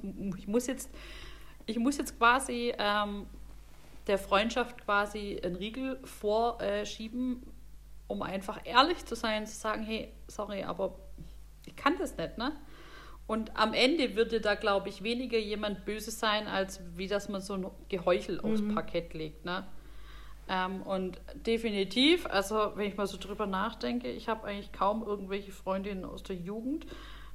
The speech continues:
Speaker 1: Ähm, mein, es lag auch daran, dass ich mit achtzehn in den Flieger gestiegen bin und
Speaker 2: Mhm.
Speaker 1: dahin war, fertig. Und, äh, all die, wo früher mit mir in der Klasse waren und, äh,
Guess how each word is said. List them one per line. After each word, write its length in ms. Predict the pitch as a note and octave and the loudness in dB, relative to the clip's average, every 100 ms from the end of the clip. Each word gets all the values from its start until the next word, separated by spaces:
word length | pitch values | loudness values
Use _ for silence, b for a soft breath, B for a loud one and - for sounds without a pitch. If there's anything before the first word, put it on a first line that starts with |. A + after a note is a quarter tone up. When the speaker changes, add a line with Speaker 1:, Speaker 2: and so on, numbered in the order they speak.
| - | -8
Speaker 1:
Ähm, 560 | - G3 G3 G#3 G3+ - - - | -4 -4 -4 -4 -6 -8 -12 -12
mein, 220 | F#3 F#3 | -8 -6
es 100 | F#3 | -4
lag 200 | G#3 G3+ | 0 2
auch 80 | G3 | 2
daran, 340 | F#3 F#3 G3+ G3+ | 2 0 0 -2
dass 140 | F#3+ | -4
ich 60 | F#3+ | -4
mit 120 | - | -4
achtzehn 460 | F#3 - G3+ G3 F#3+ | -4 -4 -4 -2 -2
in 140 | F#3 | -4
den 80 | F#3 | -4
Flieger 340 | - G#3+ A#3+ | -6 -2 -2
gestiegen 400 | A#3+ - A3 A3 | -2 -8 -6 -4
bin 160 | A3+ A3 | -2 -2
und 80 | G#3+ | 2
Speaker 2:
Mhm. 40 | |
Speaker 1:
dahin 320 | F#3 G#3 A3+ | 2 2 2
war, 240 | F3+ F#3+ G3 | 4 4 2
fertig. 500 | - G3+ A#3+ C#4 - B B B B B | 0 0 0 -6 -8 B B B B B
Und, 320 | - G#3+ G3+ - | -6 -6 -4 0
äh, 440 | F#3+ F#3+ F#3+ G3 G3 - - | 4 4 4 0 -2 -6 -4
all 220 | G3+ A3+ B3 | 6 8 8
die, 200 | B3 D#4 C4+ | 8 4 4
wo 140 | A#3 | 2
früher 280 | A#3 - C4 | -2 0 2
mit 200 | A#3+ A#3+ | 2 0
mir 140 | A3 G#3 | -2 -2
in 60 | |
der 100 | G#3 | -2
Klasse 600 | G3+ - B3 - E4+ G3+ | -2 -6 -6 -4 -4 -2
waren 360 | E3 E3+ F3 F#3 | 0 2 2 -2
und, 360 | F#3 F3 F3 - | -4 -4 -4 -4
äh, 480 | F3 F3 F3+ F3 | 0 2 2 0